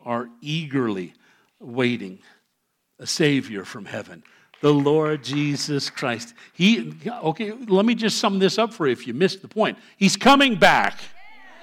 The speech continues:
He's coming back. Ready or not, he's coming back. I encourage you to stay ready, 'cause you don't know when he's coming back. Could be,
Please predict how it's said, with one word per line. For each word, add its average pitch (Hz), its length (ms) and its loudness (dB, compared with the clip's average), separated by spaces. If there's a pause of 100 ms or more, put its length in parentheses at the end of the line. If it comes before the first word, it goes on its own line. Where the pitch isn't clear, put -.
(200)
He's 190 200 6
coming 254 440 6
back. 160 360 6 (120)
Ready 311 420 10
or 339 120 6
not, 240 460 6 (220)
he's 233 280 6
coming 262 460 6
back. 269 540 2 (460)
I 131 100 4
encourage 127 920 -4
you 208 340 -2 (240)
to 254 100 -6
stay 320 380 -2
ready, 104 420 -10 (420)
'cause 233 180 2
you 254 100 6
don't 330 320 4
know 370 220 4
when 262 200 -2
he's 165 180 -2
coming 143 380 -2
back. 127 220 -4
Could 165 160 0
be, 156 140 -4